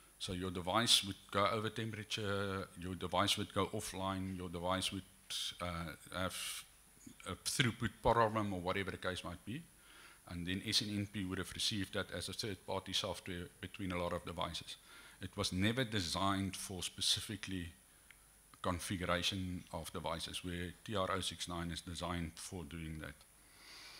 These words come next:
Then just a quick one, I think he had it on the slideshow also for MikroTik when he was telling about the new products. At the moment, there's four vendors that have actually tested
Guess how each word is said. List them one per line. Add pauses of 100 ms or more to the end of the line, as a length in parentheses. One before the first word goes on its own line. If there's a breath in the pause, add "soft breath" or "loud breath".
(800 loud breath)
Then
just
a
quick
one,
I
think
he
had
it
on
the
slideshow
also
for
MikroTik (600 loud breath)
when
he
was
telling
about
the
new
products. (480 loud breath)
At
the
moment,
there's
four
vendors
that
have
actually (100)
tested